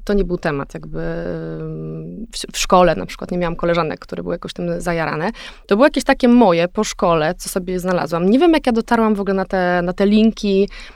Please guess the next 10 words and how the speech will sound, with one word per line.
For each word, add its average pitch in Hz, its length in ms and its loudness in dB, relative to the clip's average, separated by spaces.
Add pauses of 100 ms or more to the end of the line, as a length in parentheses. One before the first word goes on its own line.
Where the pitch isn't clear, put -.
(140)
e, 175 280 4
d-, 175 240 -2
d-, 185 420 -4
pod 196 180 -4
te 208 100 -2
konkretne 220 420 0
adresy, 202 600 2 (200)
mm, 185 220 0
w 180 40 -4
internecie, 190 640 0